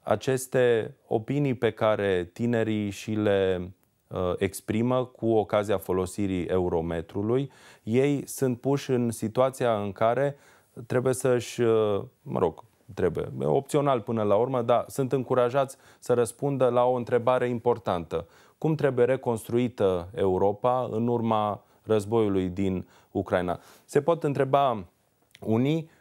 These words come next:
ce se întâmplă cu aceste răspunsuri? Care este următorul pas? Și până vedem, repet, acest, acest material cu busola,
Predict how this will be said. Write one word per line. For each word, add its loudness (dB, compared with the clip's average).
ce 0
se 0
întâmplă 0
cu 0
aceste -2
răspunsuri? -4
Care 0
este 0
următorul 0
pas? -2
Și -4
până 2
vedem, 0
repet, 0
acest, -2
acest -4
material 0
cu -4
busola, -2